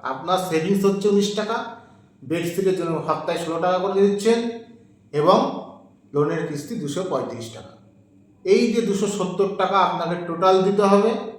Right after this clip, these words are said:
এবং এটা দিতে হবে মোট চল্লিশ সপ্তাহ। চল্লিশ সপ্তাহের মধ্যে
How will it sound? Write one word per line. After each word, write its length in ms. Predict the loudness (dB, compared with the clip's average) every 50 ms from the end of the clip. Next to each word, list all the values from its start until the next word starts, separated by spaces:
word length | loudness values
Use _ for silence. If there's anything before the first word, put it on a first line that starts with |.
| -18 -20 -20 -20 _ _ _ _ _ _ _ _
এবং 260 | 2 4 4 4 4 6
এটা 140 | 6 6
দিতে 260 | 4 4 2 2 4 4
হবে 240 | 4 6 6 4 4 2 0 -4 -6 -8 -12 -18 -16 -10
মোট 580 | -4 0 2 2 2 0 -2 -6 -12 -14 -8 -2
চল্লিশ 500 | 0 2 2 2 2 2 2 2 0 0
সপ্তাহ। 480 | -2 -2 -2 -4 -6 -6 -6 -8 -12 -16 -18 -20 -20 _ _ _ _ _ _ _ _ _ _ _ _ _ _ _ _ _ 2
চল্লিশ 560 | 4 6 6 6 4 4 2 0 -2 -2 0
সপ্তাহের 460 | 0 0 0 0 0 2 2 4 4
মধ্যে 720 | 6 6 6 6 4 2 2 4 4 4 4 2 -2 -6